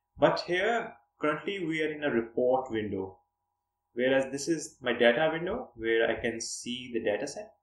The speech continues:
And here is the relationships, the, all the data that I imported. Power B I automatically realized that, that the relationship between table one and table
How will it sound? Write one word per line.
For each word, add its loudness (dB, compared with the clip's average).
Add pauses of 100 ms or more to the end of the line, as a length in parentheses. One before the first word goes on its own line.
(1500)
And -2
here 4
is 6
the 6
relationships, 0
the, -2
all 4
the 0
data 4
that 2
I 0 (120)
imported. -2 (800)
Power 10
B 6
I 2
automatically 0
realized 2
that, 2 (1080)
that 0
the 4
relationship -2
between -8
table 2
one 4
and -4
table 2